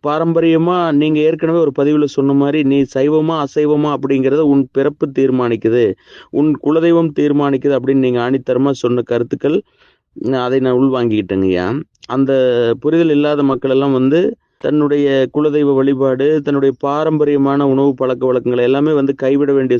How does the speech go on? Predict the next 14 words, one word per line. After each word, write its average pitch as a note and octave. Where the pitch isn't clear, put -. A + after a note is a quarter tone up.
சூழ்நிலையில B2+
அந்த C3
ஜீ-, E3
தீட்சைங்கிற F3+
அந்த C#3+
ஒரு A#2+
வளையத்துக்குள்ள C3
சிக்கிட்டு C3
இப்ப B2
ரொம்ப B2+
திண்டாடிட்டு C3
இருக்காங்களேங்க G2+
நிறைய A2+
பேர். G2+